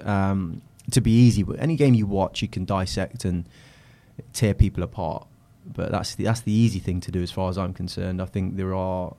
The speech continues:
you know, the, I like to be able to give pieces of analysis, especially when they're critical, to, you know, even if I'm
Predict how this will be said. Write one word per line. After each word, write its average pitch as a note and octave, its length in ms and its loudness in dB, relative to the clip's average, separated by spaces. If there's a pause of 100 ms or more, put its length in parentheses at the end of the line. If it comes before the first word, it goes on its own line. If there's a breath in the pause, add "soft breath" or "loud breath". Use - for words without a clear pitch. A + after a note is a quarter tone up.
(140)
you F2+ 180 -8
know, G2 180 -2
the, F2 160 -6 (220)
I A2+ 160 2
like A#2+ 220 4
to G#2 100 -2
be G#2 80 2
able G2+ 140 2
to - 100 -4
give A#2 240 -2
pieces G#2 300 4
of F2 40 -4
analysis, F#2 640 -2 (520 loud breath)
especially C#3+ 500 4
when B2 160 8
they're A#2 140 6
critical, F#2+ 560 0 (600 soft breath)
to, - 140 2
you G2+ 640 0
know, G2+ 200 0
even B2 220 2
if A#2+ 80 0
I'm A2 220 0